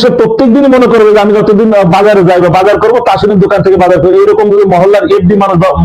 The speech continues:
মেজরিটি পার্সেন্ট মানুষ বা অনেকাংশে মানুষ আপনার দোকানে উদ্দেশ্য করে বের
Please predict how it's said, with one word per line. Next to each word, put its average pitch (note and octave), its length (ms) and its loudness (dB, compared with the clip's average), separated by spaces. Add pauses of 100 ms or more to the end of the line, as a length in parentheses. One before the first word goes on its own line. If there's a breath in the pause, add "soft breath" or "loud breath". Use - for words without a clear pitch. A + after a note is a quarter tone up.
মেজরিটি G3+ 440 0
পার্সেন্ট G3 300 -2
মানুষ D#3 180 -2 (360 loud breath)
বা F3 80 0 (140)
অনেকাংশে A#3+ 500 0
মানুষ G3 160 0 (160)
আপনার G3+ 300 0
দোকানে A3 300 0
উদ্দেশ্য F#3 320 0
করে G#3 180 2
বের D3+ 140 0